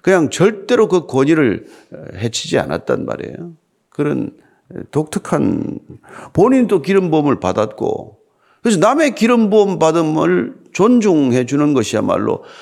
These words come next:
자신의 기름 부음 받은 정체성에 대한, 에,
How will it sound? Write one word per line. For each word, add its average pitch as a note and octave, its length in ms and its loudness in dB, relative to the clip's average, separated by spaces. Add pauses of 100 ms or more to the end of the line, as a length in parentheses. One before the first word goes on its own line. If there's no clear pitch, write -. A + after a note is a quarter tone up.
(100)
자신의 G3+ 440 0
기름 G3 300 0
부음 F#3 200 2
받은 E3+ 260 2
정체성에 F3 600 -2
대한, A#2+ 440 0 (580)
에, C#2+ 300 -6